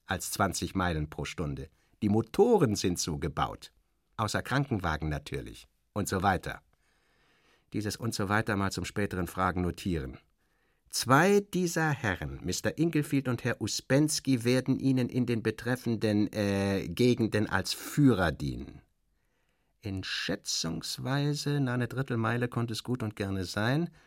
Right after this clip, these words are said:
begann eine Ortschaft. Mein Kopf ging hin und her. Ich registrierte und war, da ich fuhr, ganz Argus.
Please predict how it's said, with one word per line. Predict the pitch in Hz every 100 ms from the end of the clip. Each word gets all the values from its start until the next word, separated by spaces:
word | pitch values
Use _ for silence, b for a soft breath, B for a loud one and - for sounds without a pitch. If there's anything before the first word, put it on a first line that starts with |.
| b b _
begann | 113 117 120
eine | - 120 123
Ortschaft. | 131 117 104 - 82 71 - -
Mein | 92 90
Kopf | - 127 -
ging | - 104
hin | - 147 160 -
und | 143 143 -
her. | 131 120 147 - b b b b b b
Ich | 127 120 110
registrierte | 117 113 107 - 117 151 165 160
und | 110 107 95 76
war, | 107 143 160 - _ _
da | - 98
ich | 92 -
fuhr, | - 170 76 - _ _ _ _ 76
ganz | 76 131 170 -
Argus. | 98 76 67 58 - -